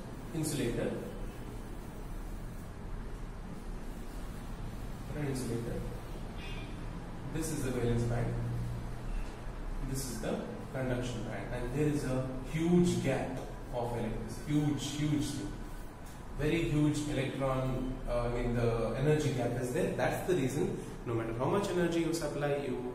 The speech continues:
your valence electrons will not be jumping to the conduction ba-, conduction band and, uh, will not gen-, will not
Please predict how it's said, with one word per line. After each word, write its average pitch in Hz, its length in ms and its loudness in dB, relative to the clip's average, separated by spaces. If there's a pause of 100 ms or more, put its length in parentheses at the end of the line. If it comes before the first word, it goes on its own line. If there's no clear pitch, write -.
(100)
your 127 260 4
valence 131 360 2
electrons 131 460 0
will 120 160 -2
not 143 200 4
be 143 120 4
jumping 123 340 0
to 127 60 0
the 120 180 2
conduction 120 460 0
ba-, 117 260 -2
conduction 127 460 2
band 120 300 2 (460)
and, 123 320 4
uh, 123 200 4 (100)
will 135 80 4
not 143 540 6
gen-, 127 280 2
will 127 220 0
not 147 340 4